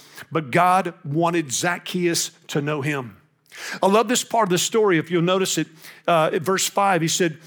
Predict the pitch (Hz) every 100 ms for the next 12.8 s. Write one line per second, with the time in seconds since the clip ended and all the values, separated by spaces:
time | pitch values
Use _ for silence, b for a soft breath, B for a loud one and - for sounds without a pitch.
0 | B 143 208 214 175 - 196 160 180 180
1 | 202 190 180 - 175 139 - _ _ _
2 | _ - 156 127 185 214 - 220 185 185
3 | - - b b b 143 151 175 185 -
4 | - - 175 151 120 - - - _ _
5 | b b b b 214 190 247 226 185 196
6 | 226 202 220 - 170 - 247 - 214 -
7 | 185 180 175 - 202 233 185 147 170 165
8 | B B 180 190 226 254 240 - 165 -
9 | 220 202 147 208 208 185 165 139 143 233
10 | 226 202 - 180 202 165 170 170 175 208
11 | - 185 135 190 165 160 151 131 151 202
12 | - 165 170 156 107 - - -